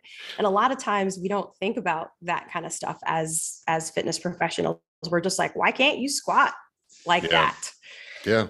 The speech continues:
Speaker 1: Why
Speaker 2: Yeah.
Speaker 1: can't you make it look like this?"
Speaker 2: Well, there's, there's a lot of surface conversations about, um, about squats,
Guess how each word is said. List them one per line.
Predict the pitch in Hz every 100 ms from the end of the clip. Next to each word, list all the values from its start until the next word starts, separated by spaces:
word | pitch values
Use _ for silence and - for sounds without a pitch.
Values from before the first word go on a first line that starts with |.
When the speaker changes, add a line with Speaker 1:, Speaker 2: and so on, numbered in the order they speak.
| -
Speaker 1:
Why | - 190
Speaker 2:
Yeah. | 202
Speaker 1:
can't | 262 269
you | 277
make | 240
it | 240 214
look | 233 208
like | 208 208
this?" | 180 - - - - - -
Speaker 2:
Well, | 139
there's, | 139 123
there's | 123 110
a |
lot | 117
of | 107
surface | - 120 113 104
conversations | - 98 90 85 107 92 90 82
about, | 80 85 78 73 71 - -
um, | 85 73 73 69 62 - _ _ _ _ _ - - -
about | 85 90 80 - _ _ _ _ _ _ _ _ _ _ _ _ -
squats, | - 87 78 76 76 - -